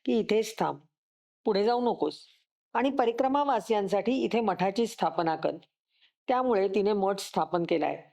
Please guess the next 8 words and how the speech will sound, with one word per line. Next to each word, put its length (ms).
आधुनिक, 720
सुसज्ज 580
सेवांनी 480
परिपूर्ण 540
असा 240
मठ 300
आहे 140
आणि 160